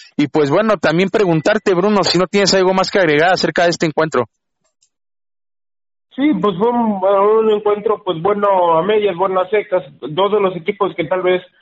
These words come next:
Speaker 2: han tomado con, bueno, junto con Chivas han tomado con mayor responsabilidad esta, mm,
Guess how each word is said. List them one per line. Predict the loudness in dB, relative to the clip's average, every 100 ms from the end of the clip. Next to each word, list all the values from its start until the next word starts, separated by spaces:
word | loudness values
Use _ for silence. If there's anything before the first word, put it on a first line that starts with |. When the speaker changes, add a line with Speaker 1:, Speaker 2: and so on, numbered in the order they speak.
| _ _
Speaker 2:
han | -6 -2
tomado | 0 0 2 2 0
con, | -2 -2
bueno, | 0 -2
junto | -2 -6 -4
con | -4
Chivas | 0 0 0
han | -2
tomado | -2 0 0 0
con | -2 -2
mayor | 0 0 0 -2
responsabilidad | -2 -4 -2 -2 0 0 0
esta, | -2 -4 -2 0 0
mm, | -2 -8 -14